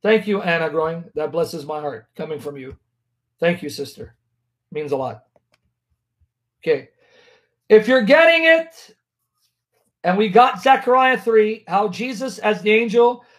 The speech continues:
was already refuting Satan, silencing Satan,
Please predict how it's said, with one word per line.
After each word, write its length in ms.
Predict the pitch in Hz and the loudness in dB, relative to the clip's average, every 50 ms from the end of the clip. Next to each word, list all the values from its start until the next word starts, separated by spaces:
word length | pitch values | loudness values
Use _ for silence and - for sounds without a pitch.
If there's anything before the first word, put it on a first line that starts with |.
| _ | _
was 220 | - 180 185 180 202 | -4 -4 -2 0 4
already 320 | 208 220 247 262 262 247 | 4 6 6 6 4 4
refuting 640 | 220 220 214 - - 233 254 262 269 262 254 254 226 | 4 4 4 2 -2 -6 -4 -2 -2 -2 -4 -6 -10
Satan, 600 | 202 - - 233 220 220 208 214 226 247 247 - _ _ _ _ _ _ | -12 -2 0 2 2 2 0 -6 -10 -10 -14 -18 _ _ _ _ _ _
silencing 720 | _ - - - 247 247 262 262 262 254 - - 254 254 226 | _ -12 0 4 4 6 6 4 2 -2 -6 -8 -8 -8 -6
Satan, 560 | 185 - 233 214 214 196 208 214 233 233 | 0 2 4 4 4 0 -4 -8 -8 -10